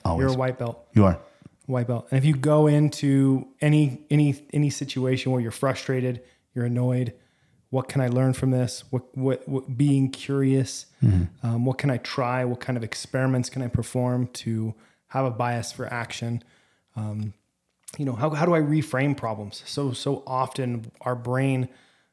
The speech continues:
Speaker 1: uh, gets stuck in its neural pathway that, that we can't escape, right? I, so many times I have to, you know, get out of myself,
Speaker 2: Sure.
Speaker 1: you know, get back in touch, you know, whether it's taking some deep breaths so I can, I can reframe a process,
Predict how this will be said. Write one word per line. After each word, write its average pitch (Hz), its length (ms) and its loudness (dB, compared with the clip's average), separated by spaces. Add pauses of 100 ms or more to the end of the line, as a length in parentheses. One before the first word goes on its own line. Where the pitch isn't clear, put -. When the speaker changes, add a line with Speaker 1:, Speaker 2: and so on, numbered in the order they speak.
(120)
Speaker 1:
uh, 117 100 -8
gets 120 260 -8
stuck 123 340 -6
in 123 80 0
its 117 160 -6
neural 123 220 -2
pathway 120 440 -6
that, 113 200 -10
that 123 140 -6 (220)
we 127 120 -6
can't 120 280 -8
escape, 117 540 -10
right? 120 220 -6 (120)
I, 120 200 -10
so - 200 -6
many 143 160 4
times 123 320 -2
I 117 60 -2
have 117 240 -6
to, 113 160 -6 (640)
you 123 100 -2
know, 113 120 -4
get 127 340 -4
out 123 100 -2
of 117 80 -4
myself, 113 640 -8
Speaker 2:
Sure. 90 280 -2 (280)
Speaker 1:
you 113 140 -4
know, 110 120 -6
get 127 280 -4
back 127 260 0
in 120 80 -2
touch, - 460 -8
you 123 80 -6
know, 113 80 -6
whether 110 240 -6
it's 107 160 -10
taking 127 280 -4
some 120 160 -4
deep 117 260 -6
breaths 113 280 -4
so 113 120 -6
I 113 80 -6
can, 117 280 -4
I 113 60 -8
can 110 220 -8
reframe 117 500 -4
a - 20 -12
process, 107 480 -14